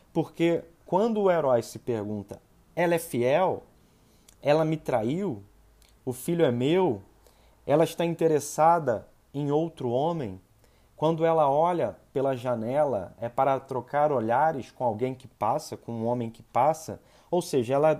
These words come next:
positiva ou negativa? Ela é aliada ou é inimiga? Então, essa capacidade de colocar o herói em dúvida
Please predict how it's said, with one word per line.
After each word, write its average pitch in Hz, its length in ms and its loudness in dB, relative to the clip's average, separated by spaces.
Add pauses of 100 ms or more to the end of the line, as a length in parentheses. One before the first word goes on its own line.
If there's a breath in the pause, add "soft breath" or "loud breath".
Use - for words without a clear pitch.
(180)
positiva 156 640 -4
ou 262 80 -2
negativa? 165 720 -2
Ela 139 240 4
é 139 240 2 (300 soft breath)
aliada 147 640 2
ou 220 80 0
é 202 100 2
inimiga? 131 720 -4 (420 loud breath)
Então, 180 380 0 (160)
essa 233 480 0
capacidade 131 1120 -2
de 139 160 -10
colocar 143 600 0
o 147 40 0
herói 131 280 -2
em 113 180 -8
dúvida 147 460 -8